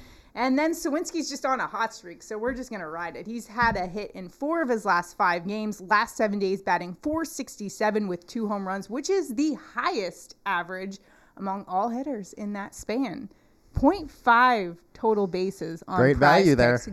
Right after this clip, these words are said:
Speaker 2: I
Speaker 1: Go
Speaker 2: like
Speaker 1: get
Speaker 2: it.
Speaker 1: it right now. I mean, all those stats,
Speaker 2: Yep.
Speaker 1: even if he doesn't hit it, I'm like, well, the, every single thing
Speaker 2: The
Speaker 1: tells
Speaker 2: value
Speaker 1: you
Speaker 2: is there.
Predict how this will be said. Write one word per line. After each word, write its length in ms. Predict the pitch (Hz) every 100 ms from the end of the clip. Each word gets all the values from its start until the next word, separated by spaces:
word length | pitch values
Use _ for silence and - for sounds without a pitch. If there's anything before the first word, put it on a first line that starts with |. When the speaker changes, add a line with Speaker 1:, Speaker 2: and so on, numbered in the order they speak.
| 170 135
Speaker 2:
I 60 |
Speaker 1:
Go 100 | 220
Speaker 2:
like 180 | 277 330
Speaker 1:
get 180 | 226 220
Speaker 2:
it. 40 |
Speaker 1:
it 60 | 226
right 260 | 156 180 180
now. 280 | 170 160 165
I 80 |
mean, 200 | 214 226
all 240 | - 254 240
those 200 | 269 262 -
stats, 440 | 196 185 220 - - -
Speaker 2:
Yep. 200 | 165 170 _ _ _ -
Speaker 1:
even 180 | 285 440
if 80 | 554
he 60 | 330
doesn't 320 | 233 254 311
hit 80 | 359 392
it, 20 | -
I'm 120 | 233
like, 160 | 254 262
well, 120 | 320
the, 140 | 320 311 _ -
every 340 | 277 330 330
single 420 | 320 294 269 277 269
thing 400 | 254 233 240 269
Speaker 2:
The 140 | 143
Speaker 1:
tells 100 | 147
Speaker 2:
value 300 | 143 151 147
Speaker 1:
you 60 | 123
Speaker 2:
is 120 | 101
there. 260 | 101 92